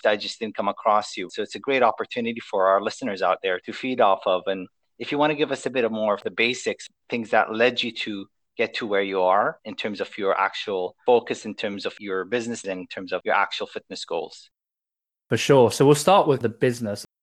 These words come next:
Speaker 2: At the time when I set up my business, the goal was to just have my name on the brand. People know me by my middle name, Ro.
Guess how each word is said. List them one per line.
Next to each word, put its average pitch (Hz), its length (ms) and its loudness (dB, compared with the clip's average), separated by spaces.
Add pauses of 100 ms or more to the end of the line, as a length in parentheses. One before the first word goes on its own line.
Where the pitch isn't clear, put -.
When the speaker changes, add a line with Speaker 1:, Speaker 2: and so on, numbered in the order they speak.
Speaker 2:
At 170 100 6
the 170 80 6
time 143 380 4
when 127 100 6
I 120 220 6
set - 160 2
up 123 160 -2
my 117 100 0
business, 117 440 -6
the 113 120 -10
goal 135 360 4
was 120 360 4 (320)
to - 100 -10
just - 460 0
have 123 320 0
my 120 160 2
name 113 380 0
on 107 80 -2
the 107 80 -2
brand. 107 420 2 (240)
People 180 300 4
know 131 260 6
me 127 140 2
by 120 160 4
my 120 100 4
middle 120 240 4
name, 113 240 2
Ro. 120 320 4